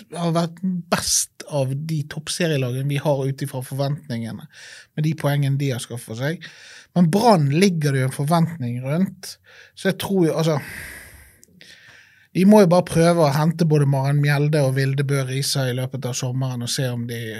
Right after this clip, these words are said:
får noe, og så får vi se hva, hva de gjør på trenersiden. Det er jo, eh, jeg vet ikke hva, eh, det er litt vanskelig å si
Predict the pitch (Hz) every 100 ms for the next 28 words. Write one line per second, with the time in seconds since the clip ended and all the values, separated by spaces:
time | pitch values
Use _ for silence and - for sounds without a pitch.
0 | 113 123 113 - - 131 123 - 127 131
1 | 147 156 147 - 151 - 143 135 - -
2 | - - - - _ - 226 180 190 165
3 | 135 143 135 139 139 143 147 127 104 139
4 | - _ 180 185 160 131 - - 165 170
5 | - - - - - - - _ _ _
6 | - - _ _ - _ _ _ _ -
7 | - 165 175 170 165 - 151 147 160 143
8 | 131 131 123 - 120 143 143 127 - 170
9 | 165 151 151 160 - 180 131 131 - 156
10 | 139 131